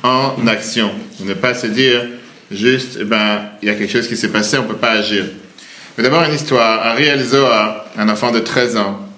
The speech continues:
qui habitait à Niroz, un des kibbutzim à côté de Gaza, Gaza, est sorti le matin de Simchat Torah pour faire du vélo dans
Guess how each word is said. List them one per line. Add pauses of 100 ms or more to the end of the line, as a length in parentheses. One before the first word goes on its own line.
(460)
qui
habitait
à
Niroz, (480)
un
des
kibbutzim
à
côté
de
Gaza, (380)
Gaza, (840)
est
sorti
le
matin
de
Simchat
Torah
pour
faire
du
vélo
dans